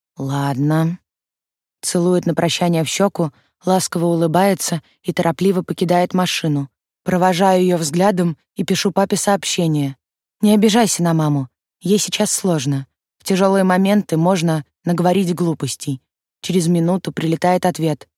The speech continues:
«Я не изменял твоей маме, и я все понимаю, но внимательно слежу,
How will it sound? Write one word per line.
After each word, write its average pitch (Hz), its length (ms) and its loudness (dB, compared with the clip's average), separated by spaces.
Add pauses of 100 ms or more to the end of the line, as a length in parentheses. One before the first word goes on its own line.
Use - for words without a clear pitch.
(400)
«Я 190 180 2
не 190 160 4
изменял 190 400 4
твоей 156 280 -2
маме, 135 400 -2 (260)
и 185 80 0
я 196 120 4
все - 180 -2
понимаю, 151 600 0 (400)
но 185 100 2
внимательно 190 520 2
слежу, 180 440 -2